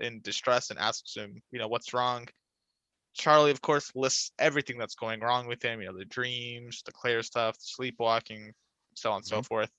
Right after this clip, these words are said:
Speaker 1: And Echo kind of keys into these dreams, you know, ask him more, you know, explain these dreams more. And Charlie does, you know, he, he's saving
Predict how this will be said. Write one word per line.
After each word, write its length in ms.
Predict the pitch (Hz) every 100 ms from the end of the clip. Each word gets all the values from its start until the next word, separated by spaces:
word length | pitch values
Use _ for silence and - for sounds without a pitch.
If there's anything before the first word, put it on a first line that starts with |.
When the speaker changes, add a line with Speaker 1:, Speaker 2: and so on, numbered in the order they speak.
| _ _ _ - _ _
Speaker 1:
And 360 | 143 143 143 - - _ -
Echo 200 | - 190
kind 220 | - 180
of 100 | 156 - -
keys 300 | - 180 160
into 200 | 156 143
these 220 | 135 127
dreams, 440 | 135 135 120 78
you 60 | 101
know, 60 | -
ask 260 | 139 - -
him 280 | - 117 104 _ -
more, 380 | 139 143 131 117
you 80 | 127
know, 180 | 113 85 - _ _ _ _ 160
explain 380 | - - 196 190
these 160 | 175
dreams 280 | - 156 135
more. 340 | 135 127 131 131 _ - _ _ 156
And 120 | 160
Charlie 220 | 175 165
does, 400 | 151 147 175 - 143
you 60 |
know, 200 | 113 110 _ _ _ _ -
he, 60 | 135 131
he's 220 | 139 -
saving 320 | 139 131 123